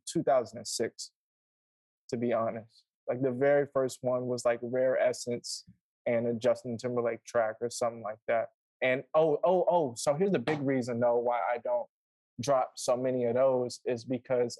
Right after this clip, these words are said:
I don't know the bands personally, and, um, I don't want, I don't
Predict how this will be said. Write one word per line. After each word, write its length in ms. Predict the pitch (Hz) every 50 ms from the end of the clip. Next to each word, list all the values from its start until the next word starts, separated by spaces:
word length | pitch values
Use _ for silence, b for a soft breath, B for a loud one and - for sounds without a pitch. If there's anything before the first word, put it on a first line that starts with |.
| _ -
I 120 | 135 143
don't 320 | 151 151 147 131 127 123
know 240 | 127 127 135 135 139
the 100 | 131 127
bands 600 | 120 117 131 127 127 127 127 123 120 123 - - _ -
personally, 560 | 131 127 127 - - 147 135 135 143 143 139 - _ _ _ _ _ _ _ _ _ _ -
and, 340 | 123 123 120 120 117 117
um, 420 | 120 113 113 113 113 117 117 110 113 - _ _ _ _ _ _ _ _ _ _ _ _ - - _ _ _ _ _ _ -
I 100 | 131 127
don't 160 | 131 127 123
want, 260 | 120 123 123 120 117 - _ _ _ _ _ _ _ _ _ _ _ _
I 120 | - 123 127
don't 240 | 127 127 123 120